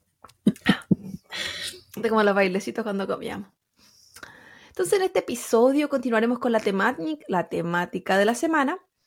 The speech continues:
sobre desapariciones específicamente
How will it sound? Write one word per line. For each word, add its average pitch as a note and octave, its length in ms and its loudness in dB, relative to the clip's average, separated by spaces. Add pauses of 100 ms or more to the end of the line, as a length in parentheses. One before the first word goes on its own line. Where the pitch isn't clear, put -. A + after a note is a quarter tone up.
(160)
sobre C#4+ 680 2
desapariciones F4+ 840 -2
específicamente E4 1080 -2